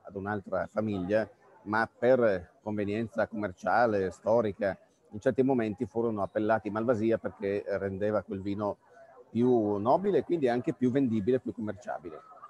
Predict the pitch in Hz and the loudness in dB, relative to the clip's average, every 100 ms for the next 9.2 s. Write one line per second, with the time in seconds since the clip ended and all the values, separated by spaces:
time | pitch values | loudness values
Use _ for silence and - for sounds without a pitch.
0 | - - - _ _ - - _ - - | -20 -20 -20 _ _ -20 -20 _ -20 -20
1 | - _ _ 147 143 151 143 190 127 151 | -20 _ _ 0 2 4 2 -2 0 0
2 | 117 - 92 - 120 120 135 123 - 127 | 0 -2 -4 -6 -4 2 2 2 2 0
3 | - 117 110 110 131 127 - 117 - - | 0 0 0 0 0 0 0 -2 -2 -6
4 | 85 - - - _ _ 101 - 123 113 | -8 -8 -20 -20 _ _ -10 0 2 2
5 | 107 101 113 101 95 _ _ 120 113 120 | 0 2 2 2 -4 _ _ -2 0 2
6 | 104 98 - 101 95 95 95 101 120 - | 0 -2 -4 -4 -2 -2 -2 2 2 2
7 | 110 95 92 95 92 80 - - - - | -2 -4 -6 -6 -8 -10 -14 -20 -20 -20
8 | - 104 95 90 87 98 117 139 240 113 | -6 -4 -4 -6 -8 -6 -4 0 2 4
9 | 160 | 2